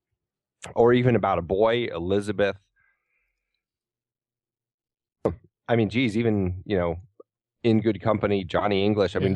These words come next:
Speaker 1: those films probably looked better than this film. But again, you know, we're talking about a four million dollar film. This
Speaker 2: Right.
Speaker 1: was, a, I mean, and even in Woody Allen's, you know, this, this, I should jump back to this, uh, thing, uh, that, uh, Trevor wrote on every Woody Allen movie, 'cause let me, he had something to say about that as far as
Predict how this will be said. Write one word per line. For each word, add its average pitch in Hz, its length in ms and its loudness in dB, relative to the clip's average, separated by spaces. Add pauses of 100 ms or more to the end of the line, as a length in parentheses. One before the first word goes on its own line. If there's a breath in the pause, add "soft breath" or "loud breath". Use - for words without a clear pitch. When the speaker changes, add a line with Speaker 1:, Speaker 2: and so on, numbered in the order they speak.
Speaker 1:
those 127 160 2
films 95 280 -4
probably 90 460 -2
looked 82 240 -6
better 87 180 0
than 87 100 0
this 104 120 0
film. 95 160 0
But 208 140 0
again, 170 340 0
you 107 60 0
know, 117 80 0
we're 143 80 -6
talking 196 280 -4
about 143 140 2
a 104 60 0
four 120 200 2
million 104 280 0
dollar 87 260 -2
film. 80 240 -4 (640 loud breath)
This 151 200 2
Speaker 2:
Right. 202 60 -8
Speaker 1:
was, 180 220 -4
a, 117 140 0 (160)
I 147 80 0
mean, 165 200 4
and 170 140 0
even 247 300 -2
in 123 220 2
Woody 143 280 0
Allen's, 123 460 0
you 123 200 -4
know, 127 60 4
this, 117 240 -4
this, 110 380 -6
I 117 80 -2
should 123 240 -8 (160)
jump 127 240 0
back 113 220 -2
to 101 80 -4
this, 92 260 -6 (480 soft breath)
uh, 87 260 0 (160)
thing, 101 460 2
uh, 87 260 0
that, - 300 -4
uh, 73 120 0
Trevor 95 380 0
wrote 87 220 0
on 85 120 -2
every 101 260 -2
Woody 95 280 0
Allen 92 300 2
movie, 87 200 -2
'cause 92 200 -8
let 110 80 0
me, 123 180 0
he 113 200 -6
had 123 220 -2
something 104 300 -2
to 90 80 -2
say 95 240 0
about 82 260 0
that 80 240 0
as - 100 -12
far 85 180 0
as 78 160 -4